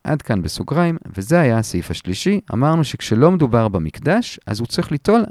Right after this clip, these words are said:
רק את היד שהוא שפשף איתה, וכשהוא חוזר בשביל משקה, אז גם שיעשה את זה מול כולם, שלא יחשדו שהוא לא עשה את זה. זה היה הסעיף השלישי. הסעיף הרביעי זה הקטע שדילגנו עליו,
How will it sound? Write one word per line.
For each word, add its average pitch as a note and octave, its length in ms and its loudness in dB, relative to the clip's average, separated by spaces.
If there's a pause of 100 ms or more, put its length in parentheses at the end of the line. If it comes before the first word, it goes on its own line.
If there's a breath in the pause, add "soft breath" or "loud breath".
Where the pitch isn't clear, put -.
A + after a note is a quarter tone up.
רק F3+ 300 -2
את G3+ 100 -4
היד C#3 340 2
שהוא - 140 -10
שפשף - 440 -4
איתה, G#3+ 340 0
וכשהוא A2+ 300 -4
חוזר C3 320 2
בשביל E3 320 -2
משקה, F#3+ 500 0
אז C3+ 120 -4
גם C#3 140 0
שיעשה C#3+ 420 0
את E3 60 0
זה C3+ 80 -2
מול C#3+ 220 2
כולם, D3 420 2
שלא B2 200 0
יחשדו G#2 380 0
שהוא D#2+ 180 -6
לא D#2+ 60 0
עשה F3 300 2
את - 80 0
זה. F#3+ 140 2 (140)
זה B2 180 2
היה A#2 180 2
הסעיף E2+ 340 -4
השלישי. - 480 -8 (520 soft breath)
הסעיף E3 320 0
הרביעי D#3+ 540 0
זה C3 100 0
הקטע A2 280 0
שדילגנו D#2 520 -4
עליו, D#2 240 -2